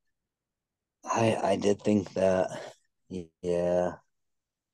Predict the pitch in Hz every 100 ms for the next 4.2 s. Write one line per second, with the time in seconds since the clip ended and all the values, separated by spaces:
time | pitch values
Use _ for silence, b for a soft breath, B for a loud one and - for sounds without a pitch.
0 | _ _ _ _ _ _ _ _ _ _
1 | - 101 101 107 - 101 98 98 95 95
2 | - - _ _ - 95 90 90 - 87
3 | 95 90 87 90 90 - 85 85 82 -
4 | -